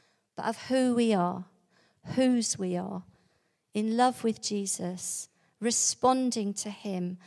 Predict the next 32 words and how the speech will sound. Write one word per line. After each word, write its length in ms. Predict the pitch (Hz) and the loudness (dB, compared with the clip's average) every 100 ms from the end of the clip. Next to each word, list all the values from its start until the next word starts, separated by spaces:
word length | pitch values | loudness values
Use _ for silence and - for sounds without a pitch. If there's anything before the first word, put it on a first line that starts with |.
| - - _ | -20 -20 _
as 180 | - 226 | -2 0
he 100 | 247 | 0
transforms 1000 | - - 254 254 233 - 269 254 247 220 | -4 -4 -2 -2 -2 -4 -2 -2 0 0
our 180 | 214 214 | 0 0
lives 600 | 214 196 202 196 - - - _ - | 0 -2 -2 -4 -4 -6 -8 _ 0
with 180 | 220 | 0
the 80 | - | 0
power 440 | - - 254 247 233 | -6 -4 0 2 2
of 100 | 220 | 0
his 160 | 202 | -6
Holy 340 | - 240 226 220 | -2 -2 0 -2
Spirit 600 | - - 208 180 - - - - _ | -4 -4 -2 -2 -4 -12 -20 -20 _
to 140 | - 226 | -6 0
witness 460 | 220 - 202 - | 0 0 -2 -2
for 80 | - | -2
him 440 | 196 220 196 185 190 - - - _ | -6 -4 -2 -4 -8 -18 -20 -20 _
and 260 | 208 202 - | -2 -2 0
impact 680 | 220 220 - 196 - - - | 0 0 -2 -8 -10 -12 -6
those 400 | 196 190 190 - | -2 -2 -4 -6
around. 640 | 196 190 190 180 180 185 - _ _ _ _ _ _ _ _ _ - | -6 -4 -4 -4 -6 -8 -14 _ _ _ _ _ _ _ _ _ -6
Um, 220 | 208 208 | -4 -4
could 220 | - 302 | -8 -14
the 60 | - | -8
band 380 | - 269 262 - | -4 -4 -6 -10
come 200 | 202 185 | -10 -10
up? 120 | - | -8
And 100 | 196 | -8
I'd 120 | 208 | -6
like 160 | 220 - | -6 -8
just 260 | 202 - | -12 -10
to 60 | 202 | -12
finish, 760 | - 226 202 185 - - - | -10 -6 -6 -6 -6 -8 -10